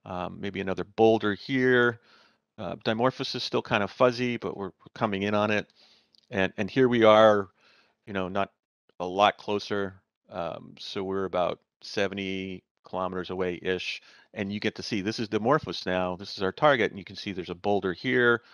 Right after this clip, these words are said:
partly in shadow, lots of boulders and rocks, this big boulder sticking out here, a different shape. So amazing, amazing image. And this is one of the ones we had right before impact.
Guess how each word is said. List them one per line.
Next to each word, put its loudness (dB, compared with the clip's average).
partly -2
in -8
shadow, 4
lots 4
of -12
boulders 0
and -10
rocks, 0
this -12
big -10
boulder -2
sticking -10
out -4
here, -4
a -10
different -6
shape. 0
So 4
amazing, 2
amazing -2
image. -4
And 2
this 4
is 0
one 0
of -2
the 4
ones -2
we -2
had 0
right 2
before -4
impact. -2